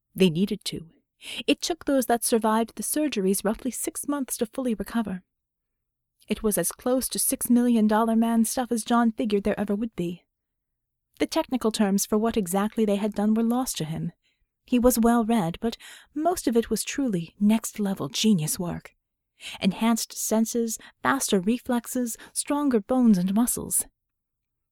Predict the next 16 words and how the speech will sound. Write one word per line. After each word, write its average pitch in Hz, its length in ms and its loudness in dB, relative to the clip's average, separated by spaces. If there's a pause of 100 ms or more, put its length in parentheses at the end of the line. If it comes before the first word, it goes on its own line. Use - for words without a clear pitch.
(120)
He 277 140 2
wasn't 302 340 4
invincible. 247 600 0 (600)
A 254 80 4
bullet 302 400 -2
or 269 120 2
bomb 233 380 2
could 240 180 -2
still 339 240 -4
kill 349 260 -2
him 254 240 2
just 285 320 -6
as 247 140 -4
dead 233 160 0
as 226 120 -2
before. 202 500 -2